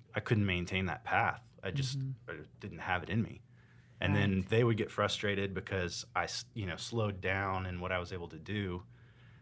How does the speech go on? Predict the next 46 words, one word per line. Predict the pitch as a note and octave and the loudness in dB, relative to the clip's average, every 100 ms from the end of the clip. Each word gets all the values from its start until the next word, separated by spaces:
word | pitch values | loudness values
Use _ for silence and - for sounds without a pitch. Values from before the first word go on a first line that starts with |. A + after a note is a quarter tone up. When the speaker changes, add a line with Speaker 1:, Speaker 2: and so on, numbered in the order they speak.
| - - | -10 0
Speaker 1:
And | G2+ | 2
then | F#2 | 2
at | F2+ | 0
the | F2 | -2
same | - F2 F2 | -4 -2 0
time, | F2+ F2+ F2 E2+ - - - - | 2 2 0 -2 -8 -20 -18 0
I | G#2 | 4
was | A2 F#2+ | 4 2
getting | G2 F#2+ | -2 -2
frustrated | G2+ F#2+ - F#2 F#2+ | -2 -2 -2 -4 -4
'cause | - | -4
I'm | G2 | -4
like, | G2 F#2+ | -4 -2
"I | |
did | G#2+ B2 | 0 2
all | B2 | 4
this | B2 A#2 | 4 6
other | E3 B2+ | 6 4
stuff | - F2+ | 2 0
for | - F2 | 0 0
you. | F2 E2+ | 0 4
How | G2+ | 2
come?" | - G#2 F2 - | 2 0 0 -2
Speaker 2:
Yeah. | C#3+ C#3 - - - | -6 -10 -16 -20 -4
Speaker 1:
I | F#2 | -2
don't, | D#2+ - | -2 -4
I | F2+ F#2+ | -2 0
don't | F#2+ | 0
know | |
if | F2+ | -2
that | E2 F2+ | -4 -4
makes | E2+ - | -6 -6
any | E2 | -6
sense | - E2+ C3+ | -6 -4 0
Speaker 2:
Yes, | G3+ | 0
Speaker 1:
or | F2 | 0
if | - | 2
I'm | B2 | 4
talking | F#3 | 4
Speaker 2:
totally. | F3+ D2 | 4 2
Speaker 1:
in | E2 | -2
circles, | D#2+ - D#2+ - | -4 -4 -6 -4
but | E2+ - - - - - - | -2 -2 -8 -20 -20 -20 -8
yeah, | G#2 A2 A#2 - - - - | 2 6 6 6 2 -6 2
in | A2 | 4
dating, | A2 C3+ C3+ A2+ | 6 6 6 4